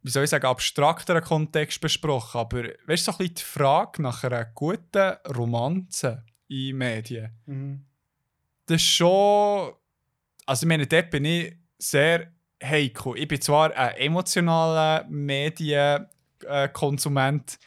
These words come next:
Speaker 1: das heisst also auch, wir bringen Sachen sehr schnell, ähm, zum Grennen. Einfach bei Romanzen habe ich Mühe. Weil, weil sie echt wirklich echt müssen sein für
Speaker 2: Mhm.
Speaker 1: mich, um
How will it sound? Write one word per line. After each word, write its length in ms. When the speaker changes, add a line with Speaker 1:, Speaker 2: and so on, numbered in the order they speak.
Speaker 1:
das 100
heisst 280
also 240
auch, 480
wir 220
bringen 280
Sachen 340
sehr 280
schnell, 520
ähm, 520
zum 460
Grennen. 680
Einfach 320
bei 320
Romanzen 600
habe 200
ich 60
Mühe. 420
Weil, 300
weil 140
sie 160
echt 160
wirklich 340
echt 380
müssen 340
sein 180
für 140
Speaker 2:
Mhm. 80
Speaker 1:
mich, 280
um 420